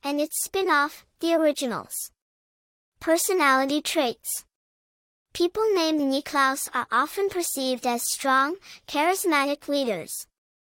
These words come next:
They are seen as individuals who are capable of taking charge and leading others to victory.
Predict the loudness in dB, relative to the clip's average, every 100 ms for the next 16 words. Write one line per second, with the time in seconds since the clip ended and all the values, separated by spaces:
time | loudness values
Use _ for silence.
0 | _ _ _ _ 0 4 4 4 0 0
1 | 2 2 0 -2 0 0 0 -2 2 2
2 | 2 -2 0 0 0 -2 -2 0 0 2
3 | 0 -2 -2 0 -2 -4 0 2 2 2
4 | -2 -2 0 0 0 0 0 2 0 0
5 | -4 -6 -2 -4 -2 -4 -4 -4